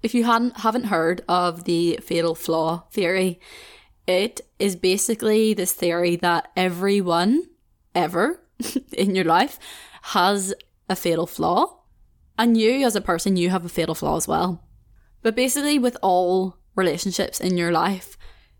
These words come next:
you have to decide, you have to look at someone's fatal flaw and decide, am I willing to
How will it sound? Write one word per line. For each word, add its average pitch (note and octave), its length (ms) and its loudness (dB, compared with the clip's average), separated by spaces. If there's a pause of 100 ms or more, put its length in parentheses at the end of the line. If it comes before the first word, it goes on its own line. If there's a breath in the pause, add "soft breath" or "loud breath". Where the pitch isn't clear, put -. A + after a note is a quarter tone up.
(120)
you G3+ 240 2
have B3 220 0
to F#3+ 100 -4
decide, F3 520 0
you G3+ 80 -2
have A3 100 -4
to C4+ 80 2
look G#3+ 240 2
at A3 100 -6
someone's F#3 640 0 (400)
fatal F3 260 0
flaw E3+ 460 -2 (180)
and F3+ 220 0
decide, F3 640 0 (500)
am A3 400 4 (140)
I G3 180 4
willing F#3 720 2 (200)
to F#3 640 2